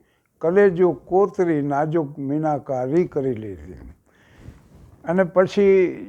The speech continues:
જ્યારે જ્યારે સમય મળે ત્યારે આને કંઠસ્થ કરવાનો પ્રયાસ કરું. પરિશ્રમ તો છે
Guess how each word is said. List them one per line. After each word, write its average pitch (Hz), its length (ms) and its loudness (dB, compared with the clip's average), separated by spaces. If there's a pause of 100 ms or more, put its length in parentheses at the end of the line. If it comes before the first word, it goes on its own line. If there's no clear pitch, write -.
(100)
જ્યારે 196 320 4
જ્યારે 185 260 2
સમય 180 400 -2
મળે 175 380 0
ત્યારે 165 520 0
આને 185 340 2 (120)
કંઠસ્થ 165 580 -4
કરવાનો 151 560 0
પ્રયાસ 117 380 -8 (140)
કરું. - 240 -18 (1040)
પરિશ્રમ 185 520 2
તો 185 180 2
છે 151 460 2